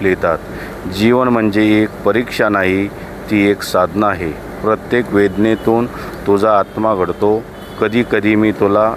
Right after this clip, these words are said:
शांत राहतो, कारण तो स्वतःला ओळखावं म्हणून. गुरु म्हणजे प्रकाश,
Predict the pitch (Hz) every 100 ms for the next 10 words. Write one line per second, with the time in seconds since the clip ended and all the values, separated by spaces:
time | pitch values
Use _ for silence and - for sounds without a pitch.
0 | - - 110 104 113 110 101 90 - 85
1 | - - - - - - - - - -
2 | 104 107 110 117 120 117 - 110 101 -
3 | 120 117 117 110 123 - - - 101 95
4 | 113 113 110 98 98 80 69 - - -
5 | - - - - 95 107 123 135 110 104
6 | 110 104 98 - 107 90